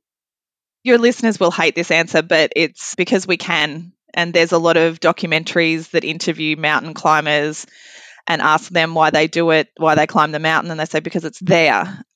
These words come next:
I was really, really fortunate to have two older brothers that raced cars. And so we were very competitive, and flying was the only thing that I could think of that was faster.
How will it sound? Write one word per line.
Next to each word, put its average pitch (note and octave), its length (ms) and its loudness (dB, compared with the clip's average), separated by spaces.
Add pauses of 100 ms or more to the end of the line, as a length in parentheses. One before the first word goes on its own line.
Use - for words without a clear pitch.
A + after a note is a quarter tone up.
I E3 720 2
was F3 280 -4
really, E3+ 400 2
really D#3+ 420 -2
fortunate E3 600 -2
to D#3 320 0
have D#3+ 260 0
two E3+ 260 -2
older D#3+ 240 0
brothers D#3 540 -2 (680)
that F3 240 0
raced D#3+ 340 -2
cars. E3+ 640 0
And D#3+ 340 -2
so E3 160 0
we E3 120 -2
were D#3+ 120 0
very D#3+ 300 0
competitive, F3+ 760 -4
and D#3 160 -4
flying D#3 340 0
was D#3 180 -6
the D#3 160 -4
only D#3 240 -4
thing D#3 260 -4
that D3 100 0
I C#3+ 60 0
could - 180 -16
think E3 260 -4
of C#3+ 220 0 (440)
that - 120 -6
was D#3 140 -4
faster. D3+ 500 0